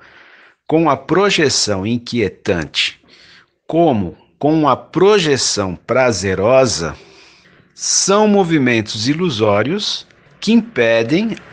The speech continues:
a manifestação do tempo zero, ou seja,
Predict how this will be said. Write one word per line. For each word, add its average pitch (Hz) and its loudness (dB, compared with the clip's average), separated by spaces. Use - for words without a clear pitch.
a 127 0
manifestação 139 0
do 170 -2
tempo 139 -2
zero, 123 0
ou 139 -2
seja, 78 -2